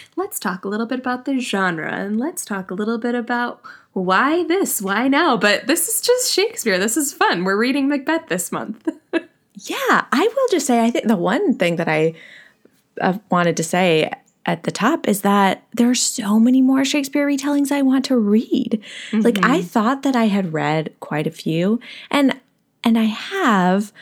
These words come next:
Speaker 2: but there are more that I'm aware of that then I was like, "Oh, I think I've just, like, kind of have had that title floating in my brain to be able to tell students about, et cetera," but I haven't actually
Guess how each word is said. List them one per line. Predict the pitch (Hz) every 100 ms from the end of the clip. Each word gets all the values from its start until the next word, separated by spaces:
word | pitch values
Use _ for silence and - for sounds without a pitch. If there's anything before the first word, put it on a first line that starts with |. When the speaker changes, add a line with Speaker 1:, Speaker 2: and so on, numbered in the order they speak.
| - - - _
Speaker 2:
but | - 240
there | 240 226
are | 214
more | 208 196 262
that | 311 285
I'm | 233
aware | 185 147 151 147 156 190 233 254
of | 254 247
that | 190 - _
then | 190 180
I | 170
was | 165 160
like, | 175 170 -
"Oh, | 262
I | 190
think | 185 240 277
I've | 311
just, | 247 -
like, | 202 -
kind | - 175
of | 165
have | 151
had | - - 113 131
that | - - -
title | - 147 160 165
floating | - 160 156 156
in | 147
my | 147 143
brain | 139 143 147 143
to | 139
be | - 143
able | 147 147
to | - 143 139 - - - - - _ _ _
tell | - - -
students | - 311 302 277 277
about, | 269 247 240 233 233 220 220
et | - -
cetera," | 214 226 226 202
but | 180 151 - -
I |
haven't | 151 147 147
actually | 143 - - 160 147